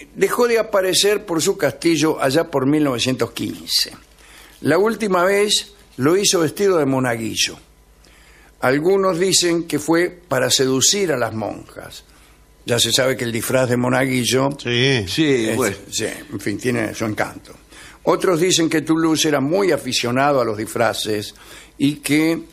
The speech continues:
Speaker 1: ya se había vestido de monaguillo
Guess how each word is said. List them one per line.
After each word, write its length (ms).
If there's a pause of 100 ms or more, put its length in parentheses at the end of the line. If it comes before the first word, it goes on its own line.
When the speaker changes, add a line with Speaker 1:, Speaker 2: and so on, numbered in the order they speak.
(320)
Speaker 1:
ya 180
se 160
había 280
vestido 600
de 80
monaguillo 920